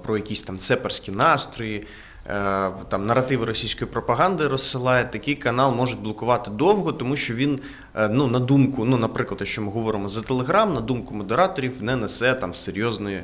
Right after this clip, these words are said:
е, небезпеки. Однак, якщо це канал про пересування,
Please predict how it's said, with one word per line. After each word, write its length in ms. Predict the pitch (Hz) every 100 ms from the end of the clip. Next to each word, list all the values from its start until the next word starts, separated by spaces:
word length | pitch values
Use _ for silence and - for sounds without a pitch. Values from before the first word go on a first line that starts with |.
| -
е, 180 | 95 92 - - -
небезпеки. 760 | 95 110 110 - - 95 - - - - - -
Однак, 360 | 104 117 147
якщо 360 | 117 - 139 127
це 180 | - 120
канал 460 | - 107 113 110
про 180 | - 107
пересування, 840 | 104 104 104 - 107 104 95 87